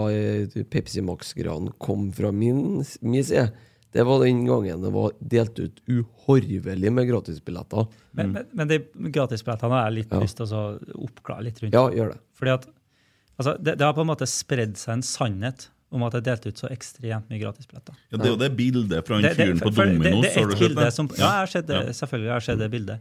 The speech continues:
Speaker 2: Det er et bilde som på en måte har satt litt sånn fyr på det der.
Speaker 3: Mm.
Speaker 2: Totalt så var det fire hundre og en og bi-, billetter. Det er én kamp.
Speaker 1: Ok.
Speaker 2: Det er det som er delt ut.
Speaker 1: Jerv hjemme.
Speaker 2: Nei, var ikke Kristian, eh,
Speaker 1: Nei, Kristiansund var Skandia
Speaker 2: Ja.
Speaker 1: Cup, jo,
Speaker 2: Ja,
Speaker 1: fullt
Speaker 2: ja,
Speaker 1: opp.
Speaker 2: Jerv, ja.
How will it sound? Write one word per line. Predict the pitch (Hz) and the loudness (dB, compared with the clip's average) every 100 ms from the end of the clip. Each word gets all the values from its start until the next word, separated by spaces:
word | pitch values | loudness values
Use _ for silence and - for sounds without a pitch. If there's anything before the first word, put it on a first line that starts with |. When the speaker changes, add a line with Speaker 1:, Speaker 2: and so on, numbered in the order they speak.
| - | -8
Speaker 2:
Det | - | -8
er | 151 | -8
et | - 170 | -8 -6
bilde | 135 104 | -4 -6
som | 123 | -4
på | 123 | -4
en | |
måte | 131 113 | -4 -4
har | 107 | -6
satt | 107 117 - | -6 -10 -8
litt | 117 | -6
sånn | 113 110 | -6 -6
fyr | 113 | -6
på | 110 107 | -6 -10
det | 101 | -10
der. | _ _ 90 | _ _ -6
Speaker 3:
Mm. | 73 - _ _ _ _ | -6 -10 _ _ _ _
Speaker 2:
Totalt | - 170 170 180 175 - - _ - 254 | -8 -2 0 0 -2 -16 -20 _ -20 -8
så | 170 | -4
var | 147 120 | 0 -2
det | |
fire | 113 156 139 107 | -2 -4 -2 -2
hundre | 120 107 104 | -2 -2 -2
og | 110 | -2
en | 113 | -2
og | 110 | -2
bi-, | 110 117 117 113 | -2 -4 -4 -4
billetter. | 110 107 110 - | -6 -6 -12 -14
Det | - - 127 | -14 -10 -4
er | 117 | -2
én | 107 | -4
kamp. | 117 110 - _ - | -6 -12 -14 _ -10
Speaker 1:
Ok. | 113 85 123 - | -8 -6 -8 -10
Speaker 2:
Det | 127 131 | -2 0
er | 127 | 0
det | 120 | -4
som | 113 | -6
er | 113 | -8
delt | 113 - | -8 -10
ut. | - _ - | -20 _ -4
Speaker 1:
Jerv | 104 101 107 104 | 2 4 4 4
hjemme. | 104 90 82 _ _ _ _ _ _ _ _ _ - | 2 0 -4 _ _ _ _ _ _ _ _ _ -6
Speaker 2:
Nei, | 127 | -4
var | |
ikke | 110 104 | -4 -8
Kristian, | - - 98 98 | -10 -8 -8 -6
eh, | 98 98 95 92 _ - | -8 -8 -10 -12 _ -2
Speaker 1:
Nei, | |
Kristiansund | 107 143 - 104 101 131 | 2 2 2 0 4 4
var | 160 | 4
Skandia | 151 135 107 87 | 4 2 2 0
Speaker 2:
Ja. | 90 | -2
Speaker 1:
Cup, | 107 - - | -4 -6 -4
jo, | 98 101 - | -2 -2 -2
Speaker 2:
Ja, | 165 175 | 2 4
Speaker 1:
fullt | 180 | 4
Speaker 2:
ja, | 165 | 0
Speaker 1:
opp. | 165 | 2
Speaker 2:
Jerv, | 151 | 0
ja. | 147 | 0